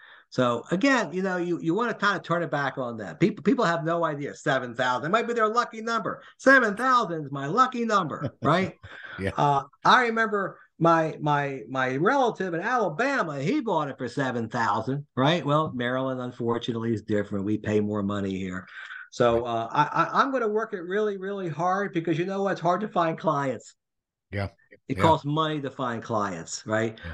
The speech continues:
Speaker 1: W-, we're invested. They have a need. I love to think that we can handle everybody. Sometimes we can't. But,
Speaker 2: Yeah.
Speaker 1: uh, if, if you get the one that real quick to go, th-, if they just keep going seven, seven, seven like a broken record, it's t-, it's time to go.
Speaker 2: Well,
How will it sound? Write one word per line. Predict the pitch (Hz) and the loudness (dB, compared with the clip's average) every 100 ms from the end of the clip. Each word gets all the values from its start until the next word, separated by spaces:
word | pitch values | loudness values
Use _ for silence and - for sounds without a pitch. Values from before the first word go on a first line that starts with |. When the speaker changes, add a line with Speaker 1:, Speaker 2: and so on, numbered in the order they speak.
| - | -8
Speaker 1:
W-, | - 147 156 135 | -2 0 4 6
we're | 175 170 | 6 6
invested. | 151 127 147 143 - 87 | 0 -4 -4 -4 -8 -4
They | 127 131 | -2 0
have | 156 156 | 0 0
a | 143 | -2
need. | 131 135 131 104 | 0 -2 -2 -6
I | 117 127 | -6 0
love | 139 170 | 2 2
to | 156 | 0
think | - 135 127 | -4 -6 -2
that | 117 117 | -4 0
we | 120 | -2
can | 117 107 | 0 -2
handle | 117 117 104 | -2 -2 -2
everybody. | 107 127 135 139 143 143 - - _ | 0 0 2 0 -2 -6 -18 -20 _
Sometimes | - 165 151 143 131 123 104 | 0 4 4 4 0 0 -4
we | 104 98 | -6 -6
can't. | - 147 - _ _ _ _ _ | -8 -10 -14 _ _ _ _ _
But, | 107 107 - | -4 -2 0
Speaker 2:
Yeah. | |
Speaker 1:
uh, | 104 104 | 0 0
if, | 135 127 | -4 -2
if | 135 123 | 0 4
you | 175 | 4
get | 220 | 2
the | 185 | -2
one | 190 | 0
that | 175 156 | -2 -2
real | 151 170 165 | 0 0 0
quick | 170 - | -4 -2
to | |
go, | 143 143 139 | -2 -2 -4
th-, | 135 - | -12 -8
if | 113 110 | -4 2
they | 208 | 4
just | 285 - | 4 2
keep | 247 214 | 0 2
going | 208 160 | 2 2
seven, | - 175 165 156 | 0 0 0 -6
seven, | 185 175 156 | -4 -4 -4
seven | 147 175 165 151 | -4 -2 -2 -4
like | 151 143 | -6 -6
a | |
broken | 131 147 156 | 0 0 2
record, | 139 143 170 196 190 _ _ _ _ | 0 0 0 -4 -6 _ _ _ _
it's | - | -8
t-, | - - - - | -8 -8 -20 -20
it's | - | 6
time | 214 208 | 6 6
to | 185 | 0
go. | 180 156 - - _ _ _ _ _ | 0 0 0 -10 _ _ _ _ _
Speaker 2:
Well, | 233 247 190 | 2 2 0